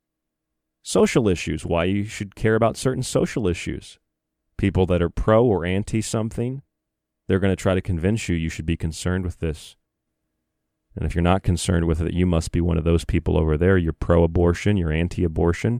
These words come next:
I tell people I don't, I'm not pro-abortion, I'm not anti-abortion. I mean, I'm not at all promoting abortion and thinking you should go have one to have one, but I don't think that it's so black and white. And it's just like,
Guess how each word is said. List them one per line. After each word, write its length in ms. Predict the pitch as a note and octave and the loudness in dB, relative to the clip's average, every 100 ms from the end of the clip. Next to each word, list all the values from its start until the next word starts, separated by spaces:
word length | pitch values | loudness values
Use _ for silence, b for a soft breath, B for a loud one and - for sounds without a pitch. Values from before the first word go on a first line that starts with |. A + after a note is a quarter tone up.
| b b b b b b | b b b b b b
I 80 | F2+ | 0
tell 180 | A#2+ F#2+ | 4 4
people 380 | - E2+ F2+ F2 | 4 2 2 2
I 60 | |
don't, 120 | F#2 | 2
I'm 60 | F#2+ | 2
not 200 | G#2+ - | 0 0
pro-abortion, 680 | - E2+ F#2 G2+ G2+ - A2+ | 2 4 4 2 2 0 -2
I'm 80 | |
not 140 | E2+ - | -2 -2
anti-abortion. 840 | E2 E2+ F#2+ F2 F#2 G2 - A#2+ | -2 0 -2 2 2 2 0 0
I 20 | |
mean, 160 | F2+ E2 | 2 2
I'm 80 | F#2 | 2
not 220 | E2+ - _ _ _ _ _ - | 0 -2 _ _ _ _ _ -4
at 140 | D#2+ | 2
all 240 | F#2+ F2+ | 4 4
promoting 580 | - F2 D2+ E2+ B2+ F#2+ | 2 -4 0 4 4 4
abortion 500 | D2+ D2+ D#2 - G2 | 0 -4 -6 -4 -4
and 160 | F#2+ E2 | -2 -2
thinking 260 | F2 E2 | -2 -2
you 80 | E2 | -4
should 180 | D2+ D#2+ | -6 -2
go 120 | E2+ | -2
have 280 | D#2+ G2 F2+ | 0 0 0
one 160 | F#2 D#2+ | -2 -2
to 80 | |
have 280 | D2+ G#2+ C#3+ | -4 -4 -2
one, 200 | G2 G2 | -2 0
but 120 | F#2+ | 0
I 80 | F#2+ | -2
don't 240 | A2 D#3 - | -2 -2 -6
think 520 | - E3 D3 B2 - b b b b | -2 2 2 0 -8 b b b b
that 160 | G#2 | 2
it's 120 | G#2 - | 2 0
so 280 | - A#2+ | 2 4
black 360 | G#2 G#2 G2 - | 4 2 2 0
and 160 | F#2 F2 | -2 0
white. 500 | F#2 D2 - - - _ _ _ _ _ _ _ _ _ _ _ _ _ _ _ _ _ _ _ _ _ _ _ _ _ _ _ _ _ _ | -2 -2 -10 -20 -20 _ _ _ _ _ _ _ _ _ _ _ _ _ _ _ _ _ _ _ _ _ _ _ _ _ _ _ _ _ _
And 140 | G#2 A2 | -2 0
it's 100 | - | -2
just 180 | - A#2 | -6 0
like, 200 | G#2+ | 0